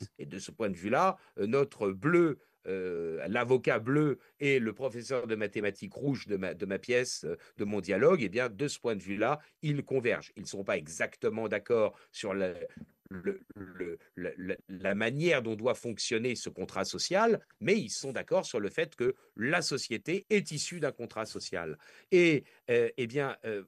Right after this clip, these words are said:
voilà la li-, la véritable ligne de, la véritable ligne de fracture entre la sociabilité naturelle et la sociabilité artificielle. Et c'est ce qui fait, et j'ai essayé de, de, de l'expliquer, euh, que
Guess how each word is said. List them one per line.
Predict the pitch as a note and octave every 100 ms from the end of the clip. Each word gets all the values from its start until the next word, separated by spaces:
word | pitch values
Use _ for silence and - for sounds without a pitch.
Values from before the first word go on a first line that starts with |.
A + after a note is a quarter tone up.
| -
voilà | G#2 F2+ C3 E3+ F#3 A#2+
la | A#2
li-, | A#2 C3 G#2
la | G#2+
véritable | G2+ A#2+ A#2 C3 B2 G#2
ligne | G2+ A#2+ A#2 G#2
de, | F#2 G2 F#2
la | G2+
véritable | G2+ G#2 G2+ G#2+
ligne | G#2 A#2+ G2
de | G2
fracture | F#2+ - F#2 - F2 - - -
entre | C#3 - D3+
la | C3+ A#2
sociabilité | D#3+ C#3+ C#3 B2 A#2 A2+ A#2
naturelle | G#2 - G2+ G#2 D3 F3 - -
et | A#2+
la | B2+
sociabilité | - C3 B2+ A2+ A2+ G#2 B2+
artificielle. | - A2+ - G#2+ - G2+ F#2+ - -
Et | G3+
c'est | - C4+ B3+
ce | -
qui | F3 F3
fait, | D#3 - E3+ C#3+ _
et | D#3+ -
j'ai | - A2
essayé | G#2 - B2+ C3 D#3 C#3+ - _
de, | G2 F2 G#2
de, | F2+ G2
de | F2+ G#2+
l'expliquer, | A#2 - - B2+ A3+ C4+ D#4 _ - -
euh, | A2+ A2+
que | - F#3+ F3